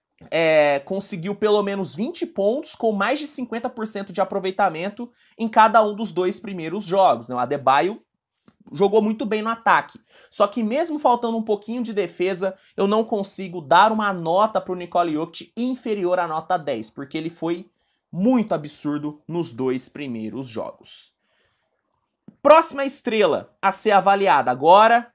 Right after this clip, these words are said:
uma estrela do Miami Heat, Jimmy Butler. A minha nota pro Jimmy Butler nesses dois primeiros jogos é nota sete.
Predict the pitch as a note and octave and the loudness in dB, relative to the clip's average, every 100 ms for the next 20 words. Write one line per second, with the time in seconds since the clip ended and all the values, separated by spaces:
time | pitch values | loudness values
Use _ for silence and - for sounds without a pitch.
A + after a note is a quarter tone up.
0 | - F#3 G3 - B3 F3+ F#3 F#3 F3+ F#3 | -10 -6 -6 -6 -4 0 0 -2 -4 -4
1 | F#3 D#3 B2+ - - - - A#2 F3 G3+ | -6 -6 -6 -8 -14 -16 -14 -10 -6 -4
2 | D3+ C#3 - G#2+ - _ _ _ _ _ | 0 -2 -2 -12 -18 _ _ _ _ _
3 | - G3+ G#3 D4+ F#4 D4+ A3+ G3+ F#3+ E3+ | 0 2 2 -2 0 0 4 4 4 0
4 | F3 D3+ G#3 C4+ C4 B2 E3+ G3 C#3+ A#2 | -2 -4 -4 -4 -6 0 2 2 0 -10
5 | - - D3+ - C#3 A#2 G#3 A3 - F#3 | -10 -10 -8 -8 -8 0 0 0 -8 -10
6 | E3 E3 D3 B2 D3 D#3+ C#3 B2 - - | -8 -6 -6 -4 0 0 -2 -8 -10 2
7 | F#3+ G3+ G3+ _ _ _ - A#3+ B3 A#3+ | 4 4 -2 _ _ _ -2 -2 0 -2
8 | - E3 - - - - | -2 -6 -6 -10 -16 -16